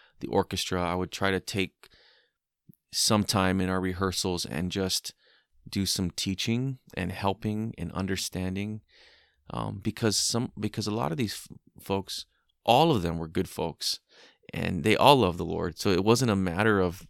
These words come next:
the fact that they didn't want to worship God, and they were, um,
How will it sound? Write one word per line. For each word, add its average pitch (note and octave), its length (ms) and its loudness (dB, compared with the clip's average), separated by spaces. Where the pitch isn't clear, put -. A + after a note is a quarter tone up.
the F2 120 -8
fact - 260 -4
that E2+ 140 -6
they E2+ 120 -2
didn't F#2+ 240 -2
want F2+ 160 -4
to E2+ 60 -6
worship - 340 -10
God, F2 300 -4
and F#2 160 -2
they G2 100 2
were, G#2 240 0
um, G2 440 -4